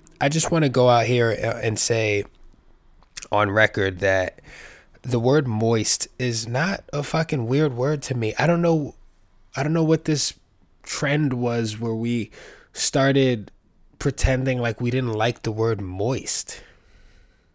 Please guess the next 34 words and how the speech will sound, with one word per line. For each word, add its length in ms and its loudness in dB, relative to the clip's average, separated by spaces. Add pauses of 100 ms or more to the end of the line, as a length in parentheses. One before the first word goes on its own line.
(920)
I 120 0
think 240 0
it 120 -4
came 360 0
out 160 4
of 80 2
nowhere 500 2
too, 260 0
like, 180 -2
"Oh, 200 2
moist." 720 4
Like, 280 -6
I 100 2
don't 160 2
know, 180 2
man. 300 -2
I 80 -4
feel 180 -2
like 100 0
moist 460 0
is 140 -2
fine. 600 0
Don't 220 -4
you 60 -2
want 300 -2
something 260 -2
to 60 0
be 140 0
moist 720 0 (400)
if 160 -4
it's 140 -2
supposed 320 -2
to 80 -4
be? 240 0